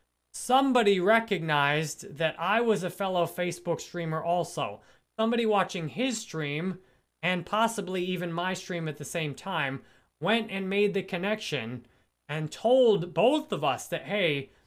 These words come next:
you two fellow streamers just ran into each other." Deus Amir raided me and got, that's what happened, like, right, right here,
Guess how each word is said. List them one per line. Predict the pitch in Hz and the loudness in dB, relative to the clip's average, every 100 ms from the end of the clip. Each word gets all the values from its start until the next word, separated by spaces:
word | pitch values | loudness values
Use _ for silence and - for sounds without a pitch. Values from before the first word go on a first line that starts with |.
| _ _ | _ _
you | 143 247 262 | -2 0 0
two | - 226 202 | 0 0 0
fellow | - 202 190 180 | 0 0 2 0
streamers | - - 247 220 160 135 | 0 -4 -2 0 -2 -2
just | 120 190 185 - | -4 -4 -4 -6
ran | 175 160 165 | -4 -2 -2
into | 214 214 143 | -4 -6 -8
each | 123 120 | -8 -6
other." | 135 110 101 - _ _ _ _ - | -6 -6 -10 -14 _ _ _ _ -2
Deus | 196 262 262 214 | 0 2 0 -2
Amir | 202 226 208 | 0 2 2
raided | 175 202 254 220 165 | 2 2 2 0 -2
me | 143 135 143 180 - _ _ _ - | -4 -4 -4 -4 -8 _ _ _ -2
and | 185 185 165 | 0 2 4
got, | 180 170 170 - | 6 6 4 0
that's | 156 196 254 247 | 2 4 4 4
what | 214 190 | 4 4
happened, | 190 226 226 160 | 4 4 2 0
like, | 147 143 135 | 2 0 0
right, | 147 196 226 - | 0 2 2 0
right | 160 165 202 214 | -2 2 4 2
here, | - - 196 254 330 349 | -4 -6 0 2 4 4